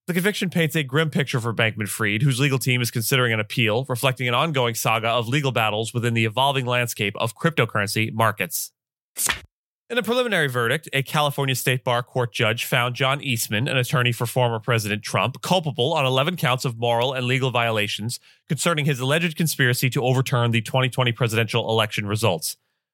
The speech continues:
This followed thirty-two days of testimony, with Judge Yvette Roland indicating that the case would proceed to rebuttal and aggravation phases. Eastman, earlier on, invoked his First Amendment rights, claiming his statements were made as a private citizen, not as counsel to Trump,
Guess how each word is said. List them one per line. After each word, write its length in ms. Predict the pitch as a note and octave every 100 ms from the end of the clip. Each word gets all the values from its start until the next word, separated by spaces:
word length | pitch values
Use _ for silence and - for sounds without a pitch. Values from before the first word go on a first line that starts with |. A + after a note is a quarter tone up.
| _ _
This 160 | C3 -
followed 360 | A#2+ A2+ A2
thirty-two 340 | C3 A#2 A2 A2+
days 220 | A2+ A2
of 80 | -
testimony, 520 | A#2+ A#2 A2 G#2+ D3
with 160 | D3
Judge 300 | A#2+ B2+ A#2
Yvette 260 | A#2+ A#2+ B2+
Roland 500 | A#2 B2+ A#2+ G#2+ C3
indicating 580 | B2+ C3 C3 C3 B2 C#3+
that 100 | B2
the 80 | -
case 280 | B2 B2+
would 120 | C3 -
proceed 400 | C3+ - E3+ D3+
to 100 | D3+
rebuttal 460 | C3 C3 B2 C3+
and 180 | B2 B2
aggravation 520 | A2+ A2+ A#2 C#3 A#2+
phases. 500 | G#2+ G2 E2+ C#2+ - - _ _ _ _ _
Eastman, 400 | F3 - C#3 D#3+
earlier 340 | C3+ B2+ B2
on, 300 | A#2+ A2 A2+
invoked 380 | C3+ C3+ D3 D3+
his 100 | B2
First 240 | - E3+ -
Amendment 300 | C3+ B2 G#2+
rights, 260 | G#2 B2
claiming 320 | - G3+ A3
his 140 | D#3 C3+
statements 360 | C#3 B2+ C3
were 60 | C3+
made 180 | A#2+ A#2+
as 140 | A2
a 60 | A2
private 380 | - D#3+ D3+ D3+
citizen, 500 | A#2+ G2+ C#3 D3+ C3
not 160 | C3
as 100 | B2+
counsel 320 | - A#2+ -
to 140 | A2 A2
Trump, 360 | - G#2+ A2+